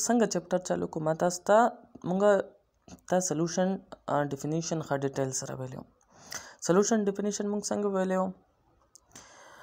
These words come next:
A homogeneous mixture of two or more than two substances is called solution.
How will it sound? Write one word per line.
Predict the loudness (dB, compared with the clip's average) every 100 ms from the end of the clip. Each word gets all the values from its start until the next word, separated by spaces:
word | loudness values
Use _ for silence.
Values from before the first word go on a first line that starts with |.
| -16 -16 -2 -2
A | 0
homogeneous | 0 0 2 4 6 6 4 2
mixture | 0 2 4 4 0 -2
of | -2 -2 0
two | 2 2 2
or | 0
more | 0 0 0
than | 0 -4 -4
two | -2 -2
substances | -2 0 0 0 -2 -2 -4 -6
is | -6 -4 -2 4
called | 6 6 2 -8 -10 -4
solution. | -2 -2 -4 -8